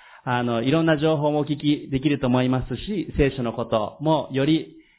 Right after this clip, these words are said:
わかりやすく、えー、今日この礼拝を通して理解いただけるんではないかなというふうに期待しています。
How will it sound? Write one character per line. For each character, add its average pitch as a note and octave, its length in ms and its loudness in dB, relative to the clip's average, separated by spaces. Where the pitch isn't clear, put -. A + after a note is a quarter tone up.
わ B2+ 120 -2
か C#3 100 2
り C3 100 2
や E3 200 4
す - 80 -14
く、 C#3 400 -2
え A2 1160 -8
ー、 - 40 -8
今 G#2+ 340 -4
日 - 160 -20
こ A#2 80 -6
の A2 100 -4
礼 G#2+ 140 0
拝 G#2 200 -4
を G#2+ 60 -6
通 F#3 220 -2
し - 60 -12
て A#2+ 100 -2
理 B2+ 100 -2
解 A2+ 160 -2
い - 40 -10
た A2+ 80 -2
だ A2+ 100 0
け A#2+ 100 -2
る A#2 80 0
ん A2 40 -2
で A2+ 60 -2
は A2 40 -4
な A2+ 120 -2
い G#2+ 60 -4
か A2+ 120 -2
な E3+ 160 0
と B2 100 -6
い A2 100 -4
う A2+ 40 -8
ふ A2 80 -4
う G#2+ 80 -2
に G2+ 280 -6
期 - 80 -20
待 G#2+ 220 -6
し - 80 -20
て A2+ 120 -2
い A2 100 -2
ま C#3+ 220 0
す。 - 60 -14